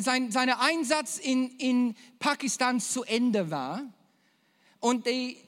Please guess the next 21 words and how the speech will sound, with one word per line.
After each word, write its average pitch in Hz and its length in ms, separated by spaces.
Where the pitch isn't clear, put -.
die 247 320
alles 302 320
zusammengepackt 262 840
haben 202 460
und, 240 260
und 254 220
wieder 277 360
zurück 247 360
nach 254 180
Deutschland 226 720
umziehen 202 560
wollten, 156 380
kam 294 480
sein 254 480
Hausmeister, 180 1300
der 226 180
für 254 220
den 247 200
Müllabfuhr 220 1080
zuständig 214 840
war, 120 280